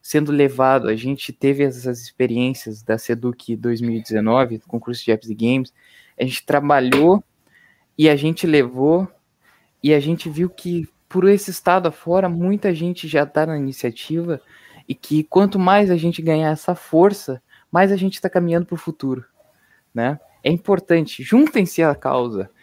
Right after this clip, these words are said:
Eu sempre digo, quanto mais gente na causa, melhor. Essa causa, ela tá valendo a pena, é a causa do futuro. Vamos levar isso, professor, professora, não só de ensino, ensino primário,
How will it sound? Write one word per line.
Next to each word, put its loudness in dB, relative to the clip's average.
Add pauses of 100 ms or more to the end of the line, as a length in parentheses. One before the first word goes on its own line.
(140)
Eu -18
sempre -2
digo, 0
quanto -4
mais 4
gente 0
na 2
causa, 0
melhor. 2 (460)
Essa -8
causa, 2
ela 2
tá 2
valendo -2
a -2
pena, -6
é 2
a 0
causa 0
do -6
futuro. -4 (720)
Vamos 0
levar 0
isso, -8 (200)
professor, -2
professora, -4 (320)
não -6
só -2
de -4
ensino, -6
ensino -4 (160)
primário, 2